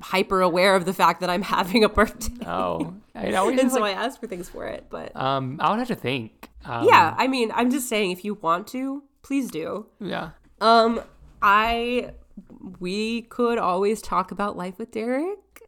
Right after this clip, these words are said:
Speaker 1: especially since that movie's coming out. We always need to talk about things that are bad.
Speaker 2: Oh, yeah.
Speaker 1: So
Speaker 2: Um,
Speaker 1: there's that. Um, I honestly think it would be fun to cover more Disney stars on S N L.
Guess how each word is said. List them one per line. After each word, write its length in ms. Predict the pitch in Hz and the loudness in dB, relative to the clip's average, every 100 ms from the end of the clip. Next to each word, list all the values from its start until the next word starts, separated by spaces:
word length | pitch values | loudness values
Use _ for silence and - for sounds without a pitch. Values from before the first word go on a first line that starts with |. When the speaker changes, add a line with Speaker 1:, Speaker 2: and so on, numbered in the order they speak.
| 240 | -10
Speaker 1:
especially 360 | 240 196 208 | -6 -6 -6
since 120 | 220 - | -8 -8
that 140 | 277 | -10
movie's 360 | 254 294 294 294 | -8 -6 -6 -6
coming 340 | 294 277 269 | -6 -4 -4
out. 300 | 254 262 247 - - - - | -2 -2 -2 -6 -14 -18 -12
We 100 | 165 | -6
always 300 | 160 180 196 | -2 0 0
need 140 | 214 208 | -2 -2
to 60 | |
talk 220 | 196 190 | 0 0
about 220 | 185 185 - | 0 -4 -2
things 180 | 160 | -6
that 80 | 170 | -4
are 80 | 175 | -6
bad. 460 | 160 143 143 160 185 _ _ _ _ _ _ _ _ - | -4 -4 -6 -6 -14 _ _ _ _ _ _ _ _ -6
Speaker 2:
Oh, 80 | 147 | -4
yeah. 220 | 135 135 | -4 -6
Speaker 1:
So 440 | 143 156 160 156 143 | -8 -4 -2 0 0
Speaker 2:
Um, 140 | 151 | 0
Speaker 1:
there's 160 | 151 147 | 0 -2
that. 340 | 151 160 - _ _ _ | -2 -4 -4 _ _ _
Um, 420 | 185 202 208 214 - | 2 4 2 0 -2
I 120 | 233 | -2
honestly 380 | - 208 320 453 453 | 2 2 2 0 2
think 160 | 453 | 2
it 60 | 415 | 2
would 100 | 294 | 2
be 100 | 302 | -2
fun 260 | 294 247 262 | 0 -2 -2
to 100 | 277 | -4
cover 320 | - 254 269 | -6 -4 -2
more 680 | 240 214 196 214 240 277 285 | -2 -2 -2 0 -2 -4 -8
Disney 300 | 226 254 285 | -12 -8 -6
stars 380 | 277 247 226 220 | -4 0 0 -2
on 160 | - - | -4 -4
S 180 | 196 214 | -4 -4
N 100 | 180 | -4
L. 400 | 156 156 185 | 0 0 2